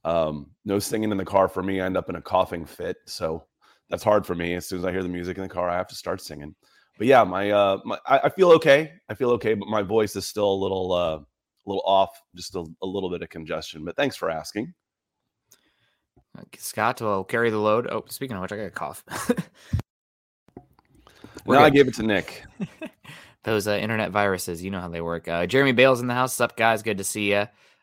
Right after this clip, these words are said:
Speaker 2: Um, Dave says he's in Arizona, so not hard. Yeah, not hard at all. And Jeremy Bale says he'll be there. That's awesome. Uh, Sunny Day saying, "Good morning, everyone."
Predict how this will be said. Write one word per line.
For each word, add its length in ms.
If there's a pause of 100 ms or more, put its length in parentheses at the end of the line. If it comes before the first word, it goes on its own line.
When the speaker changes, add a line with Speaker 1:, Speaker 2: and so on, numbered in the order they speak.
(120)
Speaker 2:
Um, 460 (140)
Dave 200
says 160
he's 100
in 120
Arizona, 380
so 120
not 140
hard. 200
Yeah, 140
not 200
hard 140
at 80
all. 140
And 240 (240)
Jeremy 240
Bale 220
says 240
he'll 100
be 140
there. 100
That's 180
awesome. 400 (440)
Uh, 120
Sunny 320
Day 280
saying, 260
"Good 100
morning, 380
everyone." 560